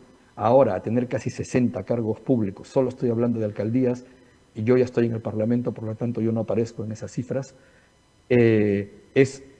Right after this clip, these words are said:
quiere decir que hemos, hemos avanzado en este sector también, en el sector político, como lo estamos haciendo en todos los sectores. Tú antes me estabas comentando también en el sector empresarial, el sector empresarial de, y no, ahora me voy a, me voy a, a,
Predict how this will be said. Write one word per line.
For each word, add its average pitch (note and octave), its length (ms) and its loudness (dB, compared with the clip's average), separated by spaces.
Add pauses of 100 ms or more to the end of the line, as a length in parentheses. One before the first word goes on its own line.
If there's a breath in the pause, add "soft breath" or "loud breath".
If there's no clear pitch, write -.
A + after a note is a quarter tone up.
(260)
quiere C#3+ 220 4
decir C3 260 2
que - 80 0
hemos, B2+ 340 0
hemos B2 240 0
avanzado A2+ 460 2
en A2+ 120 0
este A#2+ 200 -4
sector A#2+ 440 -4
también, A2+ 320 -2
en G#2 60 -2
el F#2+ 60 -6
sector A#2 300 -8
político, B2 560 -2 (340 loud breath)
como C#3+ 300 6
lo C3 80 4
estamos F3+ 380 2
haciendo D3+ 360 -2
en B2 120 0
todos D3 180 2
los B2+ 100 -2
sectores. G#2+ 520 -4
Tú - 100 -4
antes C3+ 300 0 (300 loud breath)
me A#2 80 -2
estabas C3 340 4
comentando A#2 680 0
también B2 360 0 (220 loud breath)
en A#2 120 0
el A2 80 0
sector C#3 280 0
empresarial, B2 680 2
el A#2+ 80 2
sector B2 240 -4
empresarial A#2+ 680 -2 (320 loud breath)
de, G#2+ 540 0
y B2+ 80 2
no, B2 400 2 (180 loud breath)
ahora C#3+ 160 6
me C#3 140 4
voy C#3 240 2
a, C3 200 -2
me A2 140 -4
voy B2+ 220 2
a, A2 420 -2
a, G2+ 540 -8